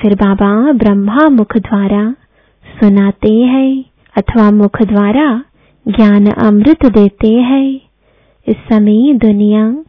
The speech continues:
तम प्रधान हो गई है, तो उस पर ज्ञान की वर्षा चाहिए।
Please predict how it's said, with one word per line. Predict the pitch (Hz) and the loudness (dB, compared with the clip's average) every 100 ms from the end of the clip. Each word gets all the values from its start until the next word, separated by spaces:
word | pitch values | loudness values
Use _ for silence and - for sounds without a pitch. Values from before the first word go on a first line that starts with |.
| _ _ _ _ | _ _ _ _
तम | 220 208 | -2 0
प्रधान | 208 220 202 214 240 311 | 0 0 0 0 2 2
हो | 285 - 220 | 0 0 0
गई | 208 208 202 208 | 2 0 0 -2
है, | 247 302 220 285 - _ _ _ _ _ - | 0 0 0 -4 -10 _ _ _ _ _ -2
तो | 202 | -2
उस | 202 | -2
पर | - - 214 254 | -6 0 2 4
ज्ञान | 277 196 226 214 277 311 | 2 0 0 2 2 0
की | - 220 | 0 0
वर्षा | 208 202 - - 226 214 254 320 _ _ - | 2 -2 -4 -8 -4 -4 -4 -10 _ _ -4
चाहिए। | 220 208 220 233 262 262 | -2 0 0 0 0 -2